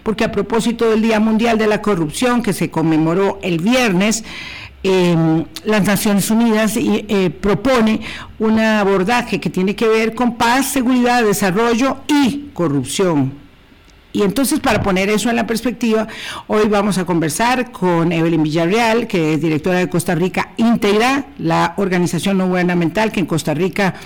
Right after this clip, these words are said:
como Transparencia Internacional, ve los temas de corrupción y de su contracara, eh, que es la impunidad, eh, para prohijar mejores prácticas. Y también nos acompaña don Armando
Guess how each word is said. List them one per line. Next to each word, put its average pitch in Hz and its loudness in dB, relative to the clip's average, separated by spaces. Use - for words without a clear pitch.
como 165 2
Transparencia 180 0
Internacional, 185 0
ve 247 2
los 175 0
temas 170 0
de 170 -2
corrupción 262 0
y 156 0
de 156 0
su 147 -4
contracara, 156 0
eh, 143 -2
que 165 -2
es 135 -2
la 160 0
impunidad, 254 2
eh, 156 0
para 233 0
prohijar 226 2
mejores 208 0
prácticas. 240 -2
Y 269 2
también 285 2
nos 285 2
acompaña 277 2
don 233 2
Armando 220 2